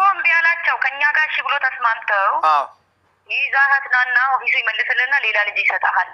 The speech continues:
Speaker 1: ስል ኦፊሱ ደግሞ እኔ ካሁን በኋላ ሌላ ልጅ አልሰጠውም፣ ሰውየው ልጆችን በወሰደ ቁጥር እያሰቃ-፣ እያሰቃየብኝ ነው።
Speaker 2: አሃ። አያችሁ?
Speaker 1: ስለዚህ እኔ በዚህ ውል አልስማማም። ልጅቷን አምጥቶ ይመልስ ወይ ትኬት ቆርጦ ቢያሳፍራት ስል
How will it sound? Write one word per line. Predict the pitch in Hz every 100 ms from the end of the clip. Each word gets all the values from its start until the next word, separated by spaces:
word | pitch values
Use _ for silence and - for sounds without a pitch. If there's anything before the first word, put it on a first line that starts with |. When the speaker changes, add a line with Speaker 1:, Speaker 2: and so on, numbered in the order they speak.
| -
Speaker 1:
ስል | - 294
ኦፊሱ | 254 247 277
ደግሞ | 262 262
እኔ | 254
ካሁን | 240 240
በኋላ | 233 240
ሌላ | 240 208 208
ልጅ | 220
አልሰጠውም፣ | 208 220 214 226 247
ሰውየው | 233 220 214
ልጆችን | 196 208 208 214
በወሰደ | 202 - -
ቁጥር | 214 - 339 - - - - -
እያሰቃ-፣ | 220 202 190 185 - 175 180 - -
እያሰቃየብኝ | 196 190 190 185 180 185 175 - - 180
ነው። | - - - _ _
Speaker 2:
አሃ። | - - - - - - _ _ _ _
አያችሁ? | -
Speaker 1:
ስለዚህ | 247 220 247 247 - 349 -
እኔ | - 277
በዚህ | 311 277 277
ውል | 302 339
አልስማማም። | - 208 202 - 190 185 180 180
ልጅቷን | 214 - 294 294
አምጥቶ | 277 277 285
ይመልስ | 294 240 254 285 -
ወይ | 233 339
ትኬት | - - 269
ቆርጦ | 320 302 214 208
ቢያሳፍራት | - 208 - 202 - 226 254
ስል | 359